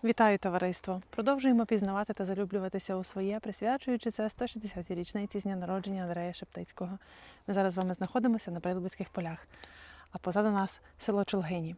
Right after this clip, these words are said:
Сьогоднішня історія зі спогадів Софії Шептицької про зиму тисяча вісімсот шістдесят другого року. Ми верталися з саньми присмерком з далекого проходу та говорили про сподівану нашу першу дитину. Першою дитиною був Стефан, котрий помер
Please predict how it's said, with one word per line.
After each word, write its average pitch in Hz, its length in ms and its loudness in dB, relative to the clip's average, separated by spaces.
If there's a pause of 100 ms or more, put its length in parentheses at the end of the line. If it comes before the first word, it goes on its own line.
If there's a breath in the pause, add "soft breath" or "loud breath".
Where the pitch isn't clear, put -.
(380 soft breath)
Сьогоднішня 214 500 2
історія 262 380 0
зі 190 120 -2
спогадів 196 440 -4
Софії 196 340 -2
Шептицької 220 680 -2 (920 loud breath)
про 202 180 2
зиму 233 480 6 (160)
тисяча 240 340 2
вісімсот 190 400 -2
шістдесят 185 320 0
другого 180 340 0
року. 165 320 -2 (180)
Ми 214 100 6
верталися 240 500 6
з - 40 2
саньми 208 340 4
присмерком 196 640 2
з - 40 0
далекого 196 460 2
проходу 190 540 2 (460 loud breath)
та 196 80 2
говорили 233 540 8
про - 220 0
сподівану 208 540 4
нашу 170 260 -2
першу 185 300 0
дитину. 165 460 -4 (280)
Першою 190 320 -2
дитиною 190 360 0
був 180 200 0
Стефан, 226 540 0 (360 loud breath)
котрий 196 300 0
помер 185 520 -2